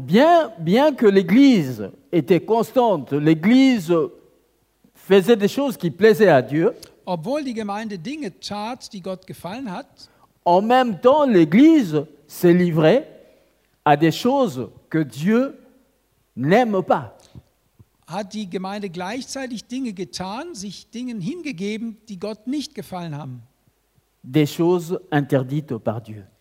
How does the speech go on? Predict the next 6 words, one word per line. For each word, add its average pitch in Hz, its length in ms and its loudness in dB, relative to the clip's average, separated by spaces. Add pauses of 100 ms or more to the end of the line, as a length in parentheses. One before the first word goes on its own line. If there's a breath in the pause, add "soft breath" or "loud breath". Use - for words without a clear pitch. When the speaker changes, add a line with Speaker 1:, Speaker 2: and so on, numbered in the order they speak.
(280)
Speaker 2:
Dinge, 226 240 -8
die 214 180 -12
durch 185 280 -10
Gott 196 480 -10
verboten 208 680 -10
waren. 135 460 -14